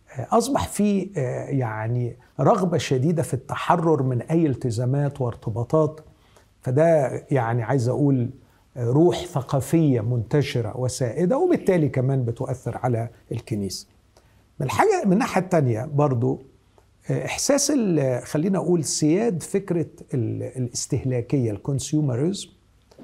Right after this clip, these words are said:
وكمان الانتايتلمنت، الشعور بالاستحقاق. والانتايتلمنت جاي من الكونسيومرزم،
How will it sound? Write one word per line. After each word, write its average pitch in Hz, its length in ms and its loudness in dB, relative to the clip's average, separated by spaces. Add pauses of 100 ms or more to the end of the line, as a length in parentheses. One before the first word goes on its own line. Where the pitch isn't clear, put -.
(440)
وكمان 277 580 4
الانتايتلمنت، 135 1400 -2 (200)
الشعور 165 500 0
بالاستحقاق. - 1300 -6 (280)
والانتايتلمنت 175 1080 2
جاي 185 240 2
من 196 220 2
الكونسيومرزم، 147 1000 -4